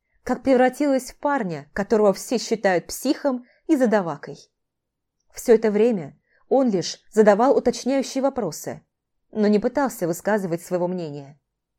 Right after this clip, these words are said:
А это значило лишь то, что он обдумывал что-то свое и не расскажет об этом, пока мысли его полностью не будут готовы к озвучиванию. Так или иначе, но впервые за последние дни я испытывала странное умиротворение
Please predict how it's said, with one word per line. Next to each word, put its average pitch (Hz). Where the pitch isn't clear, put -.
А 160
это 285
значило 254
лишь 180
то, 254
что -
он 220
обдумывал 202
что-то 214
свое 180
и 285
не 277
расскажет 214
об 165
этом, 147
пока 190
мысли 233
его 175
полностью 226
не 240
будут 208
готовы 220
к 226
озвучиванию. 156
Так 208
или 196
иначе, 185
но 247
впервые 269
за 190
последние 196
дни 226
я 208
испытывала 262
странное 277
умиротворение 240